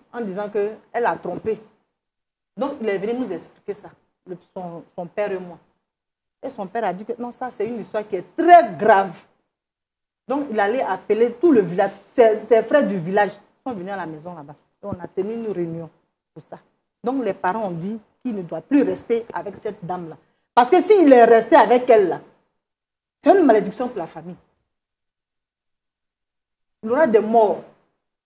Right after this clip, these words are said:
dans notre famille. Enfants, comme vieillards. Les gens vont mourir.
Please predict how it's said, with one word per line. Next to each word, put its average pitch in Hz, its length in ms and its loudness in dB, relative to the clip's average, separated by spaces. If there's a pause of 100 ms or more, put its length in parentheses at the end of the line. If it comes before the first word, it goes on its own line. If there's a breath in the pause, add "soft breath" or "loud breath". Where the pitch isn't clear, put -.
(280)
dans 196 80 -8
notre 240 160 -8
famille. 185 300 -12 (800)
Enfants, 269 480 0 (800)
comme 285 180 -2
vieillards. 175 300 -8 (1700)
Les 240 100 0
gens 294 140 -2
vont 277 140 -4
mourir. 196 320 -2